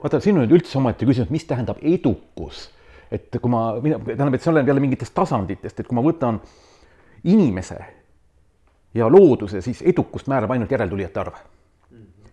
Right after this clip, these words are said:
Speaker 1: Kõik muu on, äh, absoluutne kaduv, mingi mäng, mis läheb siia-sinna, eks ole, et edukust näär-, näitab ainult üks asi, kas sinu geenid lähevad edasi või mitte. See on nii-öelda looduses, eks ole. Nüüd, kui me nagu äris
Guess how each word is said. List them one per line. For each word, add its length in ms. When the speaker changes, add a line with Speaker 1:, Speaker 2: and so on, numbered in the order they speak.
Speaker 1:
Kõik 240
muu 240
on, 240
äh, 480
absoluutne 600
kaduv, 340
mingi 240
mäng, 380
mis 160
läheb 240
siia-sinna, 560
eks 100
ole, 140
et 180
edukust 480
näär-, 280
näitab 280
ainult 160
üks 160
asi, 160
kas 160
sinu 160
geenid 300
lähevad 240
edasi 180
või 100
mitte. 220
See 100
on 60
nii-öelda 180
looduses, 400
eks 160
ole. 80
Nüüd, 100
kui 120
me 100
nagu 100
äris 460